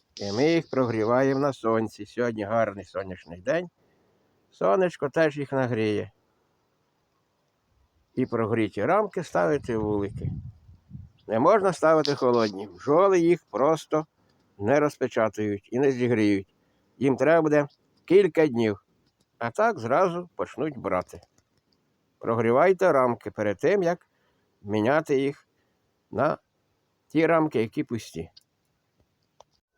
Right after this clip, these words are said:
Принесли прогріті рамки. Їх треба розпечатати. Зараз ми їх будемо по краях розпечатувати.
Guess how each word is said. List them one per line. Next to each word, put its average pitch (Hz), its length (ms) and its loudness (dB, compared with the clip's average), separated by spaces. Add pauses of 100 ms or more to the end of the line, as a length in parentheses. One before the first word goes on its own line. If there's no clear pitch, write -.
(360)
Принесли 135 640 0
прогріті 110 640 0
рамки. 127 680 0 (1120)
Їх 190 380 2
треба 170 440 2 (600)
розпечатати. 120 1400 0 (1080)
Зараз 175 400 -2
ми 143 100 -2
їх 120 180 0
будемо 139 380 -2 (720)
по 123 100 -6
краях 123 640 -2 (320)
розпечатувати. 104 1040 -4